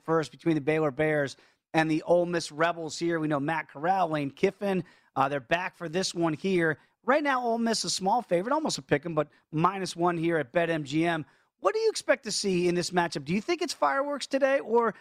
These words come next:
does Dave Aranda's defense, which is really what Baylor's has, you know, ha-, hung their hat on all year, does that defense potentially get the better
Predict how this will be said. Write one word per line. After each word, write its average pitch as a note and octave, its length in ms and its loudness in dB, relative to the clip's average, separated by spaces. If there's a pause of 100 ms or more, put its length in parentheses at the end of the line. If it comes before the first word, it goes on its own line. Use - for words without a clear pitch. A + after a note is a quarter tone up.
(140)
does F3+ 140 -2
Dave G3 260 2
Aranda's G#3 400 -2
defense, E3 680 -2 (220)
which D3+ 160 2
is D3 140 -6
really F#3 240 4
what E3+ 260 -2
Baylor's E3+ 480 0
has, D3+ 260 -2 (320)
you D#3 140 0
know, C#3 80 2
ha-, D#3+ 240 0
hung F#3+ 220 -2
their D#3 100 0
hat F#3+ 220 -2
on D#3 120 0
all D3 140 0
year, D#3+ 380 0 (320)
does D#3+ 100 2
that E3 220 0
defense G3 400 0
potentially E3 420 -2
get D3+ 220 -2
the D3 40 -12
better C#3+ 460 0